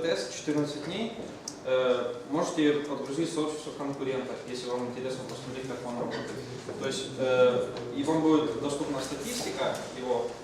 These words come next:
которая вам недоступна в открытом доступе в соцсети, допустим, если вы зайдите, зайдёте на, на страничку со-, сообщества Facebook или ВКонтакте,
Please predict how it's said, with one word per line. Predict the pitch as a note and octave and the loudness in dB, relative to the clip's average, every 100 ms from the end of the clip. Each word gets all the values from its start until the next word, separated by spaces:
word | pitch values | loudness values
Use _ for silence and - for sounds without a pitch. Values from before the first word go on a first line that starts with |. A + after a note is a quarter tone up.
| - | -8
которая | - D#3+ D#3+ D3 | -4 2 6 6
вам | C#3+ C#3 | 6 4
недоступна | C#3 C3+ C3+ F3+ E3+ D3 | 0 -2 -2 -2 -2 0
в | C3 | 0
открытом | B2+ D3 C#3+ B2+ | 0 -2 -2 0
доступе | D3+ - - C3 | 0 0 -2 -6
в | - | -4
соцсети, | D3 - - - | -2 -4 -6 -6
допустим, | A#2+ - - A#2 | -8 -8 -10 -10
если | A2 C3 | -10 -10
вы | B2 | -8
зайдите, | C3 B2 A#2+ C3 - | -6 -6 -8 -10 -12
зайдёте | C3 C3 C3 B2 | -10 -6 -4 -4
на, | B2 A2+ - - - C3 | -6 -8 -10 -14 -8 -6
на | |
страничку | C3 - C3 C3 C3+ | -4 -4 -4 -6 -6
со-, | C3 C3 B2+ - | -6 -6 -4 0
сообщества | C3+ C3 - - - | 0 0 -6 -8 -6
Facebook | C#3 - C#3+ C#3+ - | -6 -2 0 0 -2
или | B2 | -4
ВКонтакте, | B2+ C#3 C#3+ D3 - | -4 -4 -2 -2 -2